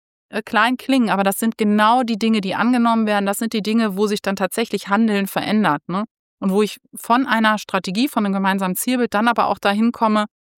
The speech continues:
ah, da sind Gestaltungsmöglichkeiten. Und wenn sie eine gute Idee hat und das Gefühl hat, sie kann das hier auch entwickeln und findet die Personen, die ihr dabei helfen an den Punkten, wo sie nicht weiterkommt, dann ist das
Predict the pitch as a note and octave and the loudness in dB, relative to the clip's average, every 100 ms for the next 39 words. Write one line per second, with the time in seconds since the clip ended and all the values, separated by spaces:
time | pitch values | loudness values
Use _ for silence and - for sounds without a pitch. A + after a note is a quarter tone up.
0 | - A3+ D#4 A#3 A3 A#3 A3 - G4 B3 | -4 -2 2 0 0 -2 -2 -4 -2 -2
1 | F#3+ E3 F3 - D#3+ C#3+ E3 E3+ F#3+ F#3 | -2 -2 -4 -4 -2 -2 -2 -2 0 -2
2 | F3 A#3+ D#4+ C4 B3+ A3+ G3 B3 C#4 F#3+ | -2 0 2 0 -2 -2 -2 0 0 0
3 | F#3+ F#3+ - G3+ C#4 C4 G3+ G3+ - B3 | -2 -4 -4 -4 0 0 0 -2 -2 0
4 | A#3 - A3 G3 F#3+ F3+ - _ _ - | 2 0 0 0 0 -2 -8 _ _ -4
5 | F3 F#3+ - G#3 D#3+ F3 - C4 B3+ A3 | -2 -2 0 0 2 -2 0 0 2 0
6 | - G3+ G3 A#3+ G#3+ G3 F#3 F#3 F3+ F3 | -4 -2 2 2 2 2 0 0 0 0
7 | G#3 B3 F#3+ F3 F3+ F3+ F#3+ D#3 F3 E3 | 0 0 0 0 0 -2 -4 -2 -4 -4
8 | D#3+ G3 - F#3 - E3 E3 E3 - - | -4 -2 -2 -2 -4 -6 -4 -6 -4 -4
9 | F3 - | -4 -6